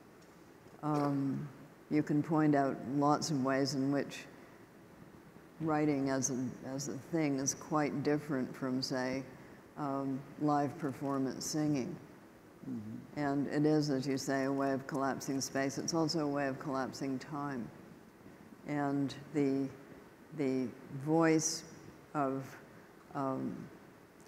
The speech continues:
Speaker 1: a written work is probably the closest you will ever get to communicating with a dead person,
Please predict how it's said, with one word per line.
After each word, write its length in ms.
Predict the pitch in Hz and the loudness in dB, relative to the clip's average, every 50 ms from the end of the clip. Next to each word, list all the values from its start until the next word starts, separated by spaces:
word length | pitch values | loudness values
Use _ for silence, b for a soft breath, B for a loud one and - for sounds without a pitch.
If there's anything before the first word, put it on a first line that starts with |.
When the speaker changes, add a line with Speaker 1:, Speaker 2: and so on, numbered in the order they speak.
| - - | -8 -4
Speaker 1:
a 60 | 147 147 | -2 0
written 560 | 147 147 151 147 - - 147 135 131 123 - - | 2 4 2 2 2 2 0 0 0 0 -2 -2
work 540 | 131 147 156 170 170 147 131 107 104 - - - - - 143 | 0 4 6 6 6 6 4 2 0 -6 -10 -14 -12 -8 -6
is 200 | 135 123 - - - | -4 -4 -6 -8 -12
probably 680 | - - 175 165 170 170 160 139 131 139 139 135 131 | -6 -2 2 2 4 4 4 2 2 0 0 0 0
the 180 | 123 135 127 120 95 - - | 0 0 -2 -2 -4 -6 -10
closest 1120 | - - - - 165 151 151 147 147 151 151 156 151 - - 123 127 127 - - - - | -12 -14 -10 -4 -2 0 2 2 4 4 2 2 0 0 -2 -2 -2 -2 -4 -6 -6 -4
you 140 | 139 135 | -2 -2
will 280 | 135 131 131 127 123 123 - - - | 0 0 0 -2 -2 -4 -6 -6 -4
ever 320 | 139 143 131 135 127 120 | -2 -2 -2 -2 -2 -2
get 480 | 123 139 143 131 135 135 123 - - - - - - | -2 -2 -2 -2 -2 -2 -4 -4 -8 -12 -16 -16 -8
to 380 | - 143 131 131 127 123 123 - B B B B B B B B B - - | -4 -2 0 0 0 -2 -4 -6 B B B B B B B B B -20 -8
communicating 760 | - 160 147 147 147 147 139 131 123 165 147 139 139 139 139 | -4 0 0 2 2 2 0 0 0 0 0 0 0 0 -2
with 160 | 135 135 - 143 | -2 -4 -4 -4
a 60 | 135 | -2
dead 340 | 127 135 135 135 143 143 147 | -2 0 0 0 -2 -2 -2
person, 420 | 147 123 135 127 - 156 147 | -4 -4 -4 -4 -4 -6 -8